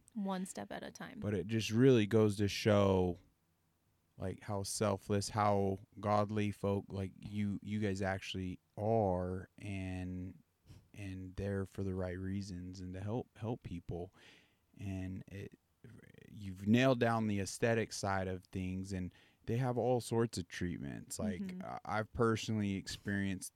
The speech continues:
Speaker 2: your laser hair removal,
Speaker 1: Yes.
Speaker 2: and that, that's pretty neat, you know, like, spare no expense, it seems, on your equipment.
Speaker 1: Mm-hmm.
Speaker 2: And
Speaker 1: And we have two different lasers.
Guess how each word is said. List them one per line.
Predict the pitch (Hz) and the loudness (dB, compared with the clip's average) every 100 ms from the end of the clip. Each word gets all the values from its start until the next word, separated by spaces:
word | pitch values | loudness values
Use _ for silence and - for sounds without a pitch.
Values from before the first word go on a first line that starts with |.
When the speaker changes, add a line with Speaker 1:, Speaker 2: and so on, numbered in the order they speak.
| - | -4
Speaker 2:
your | 101 147 | 2 4
laser | 113 98 95 95 | 4 4 2 -2
hair | 95 92 | -2 0
removal, | 87 90 90 90 104 | 0 0 0 -2 2
Speaker 1:
Yes. | 120 143 - | 2 2 0
Speaker 2:
and | 95 95 | -4 0
that, | 117 113 - - | 0 0 -4 -6
that's | 95 113 - | -2 0 -2
pretty | - 165 110 | -2 0 2
neat, | 98 156 143 - _ - | 4 4 4 -2 _ -4
you | 101 | 0
know, | 98 98 113 - | 0 0 -2 -4
like, | 104 - | -6 -6
spare | - 117 | 0 2
no | 120 117 | 4 2
expense, | 87 - 98 110 - | -2 -4 -2 -2 -4
it | - | -10
seems, | - 104 113 | -6 -4 -2
on | 104 101 | -2 0
your | 104 | -2
equipment. | 95 - 92 98 135 - _ 247 | -4 -2 -2 0 0 -2 _ -8
Speaker 1:
Mm-hmm. | 208 214 254 _ _ _ - | -4 -4 -6 _ _ _ -6
Speaker 2:
And | 202 202 101 101 101 98 | -2 0 0 0 0 -2
Speaker 1:
And | 240 | -2
we | 254 | 0
have | 254 233 | 0 -2
two | - 254 | -2 0
different | 226 226 165 | 0 -2 -8
lasers. | 190 175 - - - - | -8 -10 -12 -14 -14 -16